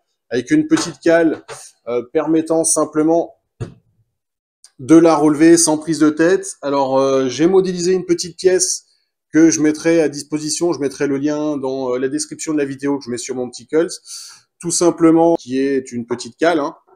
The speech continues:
pour, euh, la maintenir ouverte et ne pas avoir à s'encombrer d'un rangement supplémentaire parce que bon, euh, en superficie, elle est quand même, euh, plus grosse que ma Flash Forge. Donc, euh, c'est quand même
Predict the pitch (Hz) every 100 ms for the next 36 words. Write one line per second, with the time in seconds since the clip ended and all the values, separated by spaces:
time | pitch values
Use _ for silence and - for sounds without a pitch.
0 | _ _ _ _ _ _ _ _ _ _
1 | _ 147 160 139 139 139 139 151 160 160
2 | 135 135 156 185 156 143 139 135 151 175
3 | 175 139 127 156 143 131 - 151 143 135
4 | 131 160 156 135 123 143 139 165 - 135
5 | 139 131 135 185 175 - 127 143 139 117
6 | 110 104 _ _ _ _ 131 - - 151
7 | 151 - 208 139 143 147 175 151 131 123
8 | 123 165 156 190 196 - 160 165 151 156
9 | 139 165 185 - _ _ _ _ _ _
10 | _ _ _ _ - - 131 160 156 123
11 | - 117 117 151